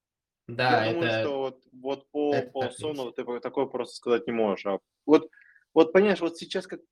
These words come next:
Speaker 2: просто вот, ну, железобетонно Салах с чем-то уходит с этого матча. Ты просто думаешь, к-, может ли кто-то набрать больше? Конечно, может. Конечно, может. Но попадёшь ли
Speaker 1: Е-
Speaker 2: ты, э, в этот дартс?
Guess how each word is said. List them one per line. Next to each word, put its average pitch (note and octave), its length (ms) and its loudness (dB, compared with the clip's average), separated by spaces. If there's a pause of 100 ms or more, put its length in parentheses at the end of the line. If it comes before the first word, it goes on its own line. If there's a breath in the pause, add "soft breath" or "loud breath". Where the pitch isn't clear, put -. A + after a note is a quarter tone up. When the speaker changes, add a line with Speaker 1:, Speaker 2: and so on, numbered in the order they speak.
(180)
Speaker 2:
просто D#3+ 280 -6
вот, D3 260 -4
ну, D#3 140 -2
железобетонно D3 800 2
Салах C3 360 2
с - 100 -20
чем-то C3 360 -4
уходит G#2+ 280 -2
с - 20 -6
этого G#2+ 180 -4
матча. G#2+ 320 -4
Ты - 80 -12
просто E3 260 2
думаешь, C3 340 2
к-, - 100 -20
может D#3+ 400 -2
ли C#3 40 -14
кто-то - 240 -2
набрать B2 360 -2
больше? A#2+ 380 0 (280)
Конечно, F#3 400 -2
может. A2 340 -6 (540)
Конечно, C#3+ 320 -4
может. G2+ 280 -4
Но C3 120 4
попадёшь F3 440 6
ли E3 60 2
Speaker 1:
Е- D#3 80 0
Speaker 2:
ты, C#3+ 60 4
э, B2+ 380 0
в B2 120 -4
этот B2 220 0
дартс? A2+ 340 0